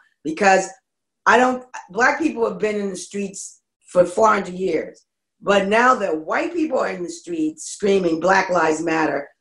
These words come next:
Now corporations are listening, people are listening. I've been to marches that are mostly white,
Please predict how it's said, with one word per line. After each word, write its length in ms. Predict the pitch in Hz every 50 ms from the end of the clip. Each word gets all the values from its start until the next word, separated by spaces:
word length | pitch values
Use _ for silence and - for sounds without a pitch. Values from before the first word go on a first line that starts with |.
| _ _ -
Now 640 | - 180 208 233 254 269 269 262 247 - - - - _ _
corporations 640 | - 226 233 220 214 208 208 208 - 190 185 175
are 100 | 185 175
listening, 500 | 170 170 185 196 185 - - 160 160 151 -
people 300 | - 220 208 - - 196
are 80 | 175 170
listening. 480 | 190 214 233 - - 165 143 131 - _ _ _ _ _ _ -
I've 180 | 214 254 254
been 140 | 277 294 294
to 60 | 269
marches 760 | 226 208 214 220 226 233 - - 220 208 202 202 - - _ _ _ -
that 160 | 185 214 220
are 160 | 208 196 190
mostly 480 | 190 208 233 285 311 311 - 240 175 170
white, 320 | 151 143 127 107 - -